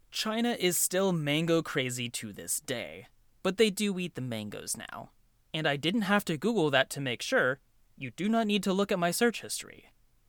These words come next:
But China is, by an incredibly wide margin, the top importer of mangoes of any country in the world. And it started because they really liked looking at them,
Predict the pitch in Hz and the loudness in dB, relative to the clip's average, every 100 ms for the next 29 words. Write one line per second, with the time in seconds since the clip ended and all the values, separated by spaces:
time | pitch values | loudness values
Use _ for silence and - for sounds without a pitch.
0 | _ _ 190 233 262 285 254 170 131 165 | _ _ 2 6 6 6 6 4 2 0
1 | 151 160 160 170 165 165 - 202 208 220 | 6 10 10 10 6 2 6 8 8 6
2 | 180 151 135 147 226 170 143 143 - 143 | 6 8 8 6 4 4 0 -2 -4 -2
3 | 175 - - 220 - - 254 262 - 147 | -2 -2 2 4 2 0 0 0 0 0
4 | 143 170 151 123 120 117 135 156 156 - | 2 2 2 -2 -2 -2 2 2 2 2
5 | 214 196 139 131 123 - 107 104 95 147 | 2 2 0 -6 -6 -8 -10 -10 -4 0
6 | 175 - - - _ _ _ _ _ - | 0 -2 -12 -20 _ _ _ _ _ 0
7 | 160 214 285 - 240 339 117 123 143 180 | 4 4 4 2 4 4 2 -2 -4 -2
8 | 165 151 160 - - _ _ _ _ - | 2 2 0 -4 -16 _ _ _ _ -4
9 | 165 247 202 262 294 233 254 240 196 302 | 4 6 6 4 2 4 2 2 0 2
10 | 240 165 107 - 101 | 2 0 0 -4 -6